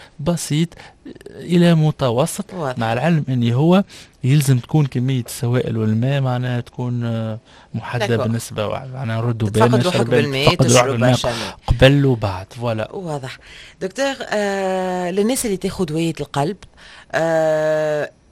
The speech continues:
Speaker 2: اسكو دوية القلب تنجم تقلق وتكون لها آثار جانبية في الصيف؟ واسكو هوني معناها يفو فريمون، آه، معناها دي كونسلتاسيون، آه،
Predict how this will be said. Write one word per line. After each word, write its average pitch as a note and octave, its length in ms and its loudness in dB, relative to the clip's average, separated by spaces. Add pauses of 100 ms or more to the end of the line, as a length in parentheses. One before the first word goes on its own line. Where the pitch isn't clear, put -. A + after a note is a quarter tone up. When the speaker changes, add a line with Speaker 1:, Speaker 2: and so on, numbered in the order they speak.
Speaker 2:
اسكو G3 260 -4
دوية F#3 400 -4
القلب G3+ 380 -2 (160)
تنجم F3+ 460 -2
تقلق G#3 520 -2
وتكون F#3 260 -6
لها F3 300 -4
آثار E3 260 -4
جانبية F3 720 -2
في - 140 -14
الصيف؟ B3 420 -4 (300)
واسكو - 300 -2
هوني B3 280 -4
معناها G#3+ 360 -6
يفو G#3 240 -4
فريمون، G#3 520 0 (340)
آه، F#3+ 960 6
معناها F#3 220 2
دي F#3+ 100 0
كونسلتاسيون، F#3+ 840 0
آه، D#3+ 460 2